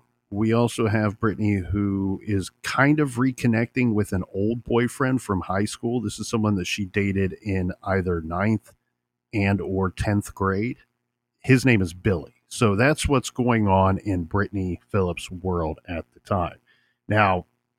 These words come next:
unfortunately, Brittany is going to be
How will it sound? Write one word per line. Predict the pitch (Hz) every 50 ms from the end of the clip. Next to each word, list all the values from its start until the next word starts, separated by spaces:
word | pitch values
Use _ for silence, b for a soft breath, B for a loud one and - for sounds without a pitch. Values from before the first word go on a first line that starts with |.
| _ _ _ _ _ _ -
unfortunately, | - 104 - - 156 165 160 - - 117 104 95 90 90 87 90 104 _ _ _ _ _ _ _ _ _ _ _ _ _ _ _ _ _ _ _ _ -
Brittany | 120 127 - - 113 107 101 98
is | - 95 101 92 - -
going | - - 107 104 98 98 92 -
to | - 101 95
be | 82 92 92 87 85 85 82 -